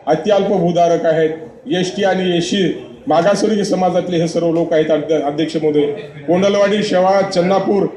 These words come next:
ही लिफ्ट इरिगेशन, अ, योजना आणि दुसरी पाटोदा, माष्टी या दोन उपसा जलसिंचन योजनेच्या कामासाठी जिल्हा मध्य-, मध्यवर्ती सहकारी बँकेकडून, अध्यक्ष महोदय, दोन कोटी पाच लक्ष सत्ता-, सत्तावीस हजार रुपयाचं कर्ज घेतलेलं होतं, अध्यक्ष.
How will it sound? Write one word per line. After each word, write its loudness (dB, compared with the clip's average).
ही 0
लिफ्ट -2
इरिगेशन, 0
अ, 2
योजना 2
आणि 2
दुसरी 0
पाटोदा, 0
माष्टी -2
या 2
दोन 2
उपसा -2
जलसिंचन -2
योजनेच्या -2
कामासाठी 0
जिल्हा 0
मध्य-, 0
मध्यवर्ती 0
सहकारी 2
बँकेकडून, 0
अध्यक्ष -2
महोदय, 2
दोन 2
कोटी -4
पाच -4
लक्ष -6
सत्ता-, -4
सत्तावीस 0
हजार 2
रुपयाचं -2
कर्ज -2
घेतलेलं -2
होतं, -6
अध्यक्ष. -12